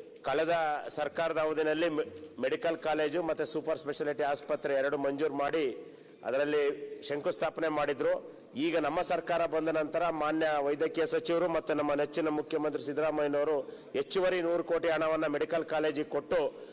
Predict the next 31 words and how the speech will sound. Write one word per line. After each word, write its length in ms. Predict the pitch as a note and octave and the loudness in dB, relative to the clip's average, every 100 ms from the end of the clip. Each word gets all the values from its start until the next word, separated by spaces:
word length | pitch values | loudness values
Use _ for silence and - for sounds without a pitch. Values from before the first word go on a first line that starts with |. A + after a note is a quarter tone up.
| - | -4
ಅದನ್ನು 260 | C3 D3 C3+ | 0 2 2
ಆದಷ್ಟು 440 | C3 E3+ F3 - | 2 0 0 -2
ಬೇಗ, 300 | C#3+ E3 D#3+ | 0 2 2
ಆ, 1160 | D#3+ C#3+ - - - - - G#2+ B2 B2+ B2+ B2+ | 2 0 -4 -12 -20 -20 -10 -2 2 4 4 2
ಸಾರ್ವಜನಿಕರಿಗೆ 680 | C3+ D3 E3+ D#3+ E3 E3+ | 0 2 2 2 2 0
ಸಮರ್ಪಣೆ 520 | D3+ C#3+ D#3+ D#3+ D#3+ E3 | -2 0 -2 0 0 0
ಮಾಡೋದಕ್ಕೆ 460 | D#3 D3+ D3+ D#3+ | 2 2 0 -2
ಮಾಡ್ತಾ 320 | C#3+ D3 D3 | -2 -2 0
ಇರೋದಕ್ಕೆ 200 | D3 C#3 | -2 0
ಅಭಿನಂದನೆ 380 | C#3 D#3 D#3+ D#3 | 0 2 2 2
ಸಲ್ಲಿಸ್ತೇನೆ. 720 | D3 D3 C#3 C#3+ C3 D3+ - - - - - | 0 -2 -2 0 2 0 -2 -10 -18 -12 -4
ಆದ್ರೆ 280 | C#3+ E3 E3+ | 0 2 4
ಅಲ್ಲಿ 640 | E3+ E3+ E3 D#3 - - - | 4 2 2 0 -6 -16 -8
ಸುಮಾರು 800 | D3+ F3 F3+ F3 E3+ D#3 - - - - | -2 0 2 2 2 2 -2 -10 -16 -2
ಎಂಟುನೂರ 500 | C3+ F3+ - F#3+ F#3 F#3 E3+ C#3+ | 0 0 0 2 4 4 2 0
ನಲವತ್ತೊಂಬತ್ತು 680 | D3+ E3+ E3+ E3+ D#3+ D#3 | 0 2 2 2 0 2
ಎಂ 140 | C3+ D#3 | 2 2
ಬಿ 100 | E3+ | 2
ಬಿ 120 | D#3+ | 4
ಎಸ್, 340 | E3+ D#3+ E3+ | 4 4 0
ಬಿ 160 | C#3+ D3 | 0 2
ಎಸ್ 260 | E3+ E3 E3 | 2 2 2
ಸಿ 100 | E3 | 0
ನರ್ಸಿಂಗು, 580 | D#3 C3 F3 E3 D#3+ | 0 0 0 4 2
ಬಿ 160 | C#3+ C#3 | 2 2
ಎಸ್ 240 | E3 D#3+ | 2 2
ಸಿ 460 | E3 E3 D#3 - - - | 2 2 2 -2 -12 -6
ಅಲೈಡ್ 280 | C3 D#3 D#3 | 0 2 4
ಹೆಲ್ತ್ 580 | D3 D#3+ - D#3+ D3+ C3 | 2 2 0 2 2 -2
ಸೈನ್ಸ್ 300 | - E3 D#3 | -2 0 0
ಕೋರ್ಸ್‌ನ 280 | E3+ D3+ E3+ | -2 -2 0